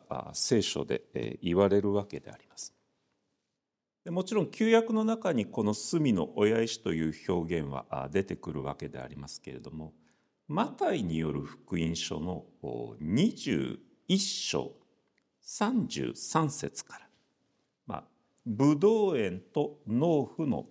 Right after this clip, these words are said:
例えの中に、この罪の親石が出てきます。まあ、イエス様の例え自体、覚えている方もいるかもしれませんが、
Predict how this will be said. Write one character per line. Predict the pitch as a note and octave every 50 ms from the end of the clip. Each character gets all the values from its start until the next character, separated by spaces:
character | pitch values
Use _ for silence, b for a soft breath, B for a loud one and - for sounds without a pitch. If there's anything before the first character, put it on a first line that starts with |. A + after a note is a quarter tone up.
| - _ -
例 | G2 F#2+ - - - C#3+ A#2 D#2
え | - - - _ _ -
の | G#2 F#2+ E2+
中 | F2+ A2 C#3+ - - A2 F2
に、 | C#2 - - _ b b b b b b b b _ - C2 C2+ - -
こ | - E2
の | D#2 D#2
罪 | - - - - - D3+ C#3 A#2+ F#2
の | E2 - - - - - -
親 | - - F#2 G#2+ A2 A#2
石 | B2 A#2 - - - B2+
が | G#2+ A#2 A2 A2+ - -
出 | A2+ G2 G#2+
て | G2+ - E2
き | - - -
ま | - -
す。 | - - _ _ _ _ _ _ _ _ _ _ _ _ _ _ _ _ _ _ _
ま | - G#2+
あ、 | - -
イ | - D#3
エ | D#3+ D3+
ス | D#3 -
様 | - B2 A2 G#2
の | G#2 F#2+
例 | - - C3 B2+ - F3 D#3+ B2+
え |
自 | F#2 F2 - E3+
体、 | - - - G2 C#2+ - - _ - - - A#1+ - -
覚 | - A2 G2 A#2+ A2+
え | G#2+
て | - -
い | F#2 F2
る | F#2 -
方 | - A2 - - A#2+ G#2+
も | G2+ E2 D#2+ - - - D#2 D2 D2 -
い | F#2 E2
る | F2+ F2
か | - -
も | D2+ D2 D2
し | - -
れ | E2+ D#2
ま | D#2 D#2+
せ | - - D#2+ D2+
ん | D#2 F2+
が、 | - A2+ G#2 -